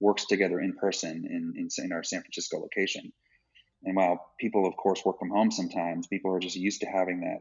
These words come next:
headquarters to get everything done in person and casually. And so we really went into this fire drill as a leadership team. You know, we worked all, all weekend really to figure out, okay, if we say work from home, how exactly are we going to keep working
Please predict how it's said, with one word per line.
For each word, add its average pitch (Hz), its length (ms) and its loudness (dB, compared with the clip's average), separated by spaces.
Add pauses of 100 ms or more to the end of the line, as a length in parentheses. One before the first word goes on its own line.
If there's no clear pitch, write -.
headquarters 95 760 0
to 92 80 -4
get 92 160 0
everything 90 380 -2
done 92 260 0 (220)
in 95 120 -4
person 90 360 -8 (200)
and 87 200 -14
casually. 85 520 -6 (640)
And 98 80 -2
so 101 220 6
we 104 160 8
really 117 200 8
went 101 160 4
into 92 300 0
this 90 240 -4
fire 104 300 8
drill 90 280 2
as 85 100 -2
a 85 40 -2
leadership 104 440 4
team. 85 440 -4
You 87 80 -4
know, 87 60 -4
we 85 100 -2
worked 90 300 -2
all, 92 340 2
all 95 180 2
weekend 95 380 0
really 90 320 -2
to - 100 -16 (120)
figure 92 220 0
out, 92 240 4
okay, 101 160 2
if 90 120 0
we 113 220 4
say 101 480 4
work 95 200 2
from 87 180 -20
home, 90 320 -2 (120)
how 101 200 4
exactly 90 580 -4
are 87 80 -2
we 87 100 -2
going 87 240 -8
to - 160 -18
keep 90 220 -10
working 95 260 -2